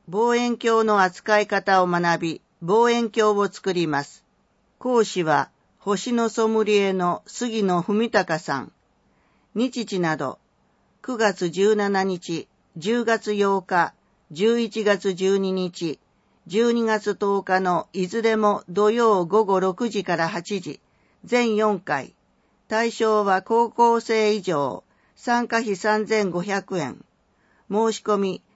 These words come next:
九月二日午前十時から同センターへ。電話、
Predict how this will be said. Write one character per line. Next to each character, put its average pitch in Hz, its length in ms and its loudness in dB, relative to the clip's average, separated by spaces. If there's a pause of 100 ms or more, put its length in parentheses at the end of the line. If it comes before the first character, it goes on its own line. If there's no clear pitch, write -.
(160)
九 262 160 -8
月 190 320 -2
二 185 280 -4
日 180 320 -2 (120)
午 220 200 0
前 208 280 0
十 214 280 2
時 185 160 -2
か 180 120 0
ら 175 180 0
同 226 240 2
セ 214 180 0
ン 196 80 -2
タ 156 280 0
ー 151 60 0
へ。 156 220 -4 (520)
電 233 380 2
話、 214 300 2